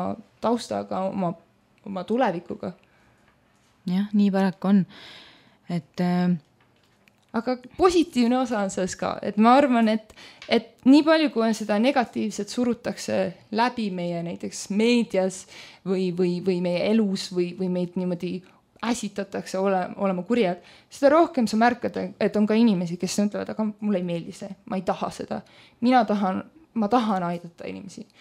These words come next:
Speaker 1: Ma tahan mõista inimesi, ma tahan aru saada, ma ei taha kakelda." <laughs> Ma tahan rääkida, ma tahan arutleda, ma ei taha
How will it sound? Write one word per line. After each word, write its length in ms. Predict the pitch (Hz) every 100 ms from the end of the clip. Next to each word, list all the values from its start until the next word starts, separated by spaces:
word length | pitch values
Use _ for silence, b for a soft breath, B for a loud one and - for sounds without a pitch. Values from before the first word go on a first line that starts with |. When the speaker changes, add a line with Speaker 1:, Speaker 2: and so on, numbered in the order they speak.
| b _ 220
Speaker 1:
Ma 80 |
tahan 460 | 208 240 214 196 196 190 b b
mõista 400 | 208 220 214 -
inimesi, 400 | 190 185 190 175
ma 80 | 202
tahan 300 | 196 208 202
aru 160 | 247 254
saada, 380 | 196 185 175 196
ma 160 | 202 240
ei 80 |
taha 160 | 262 202 294
kakelda." 560 | 190 - - 196 202 - - 262
<laughs> 400 | 240 269 - -
Ma 60 | 220
tahan 220 | 226 247
rääkida, 600 | 247 294 247 - 196 185
ma 100 | 190
tahan 240 | 185 170 202
arutleda, 540 | 226 226 - 170 - - B B -
ma 120 | 202
ei 80 | 196
taha 300 | 240 214